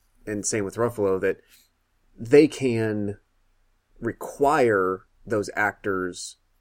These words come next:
to appear that many times,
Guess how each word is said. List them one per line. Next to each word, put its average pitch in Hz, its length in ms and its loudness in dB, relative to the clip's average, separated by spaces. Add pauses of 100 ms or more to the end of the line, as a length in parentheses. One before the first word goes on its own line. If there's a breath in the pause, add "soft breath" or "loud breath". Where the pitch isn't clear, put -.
(220)
to 90 640 -4 (840)
appear 104 320 -2
that 95 160 -2
many 90 220 -6
times, 87 680 -10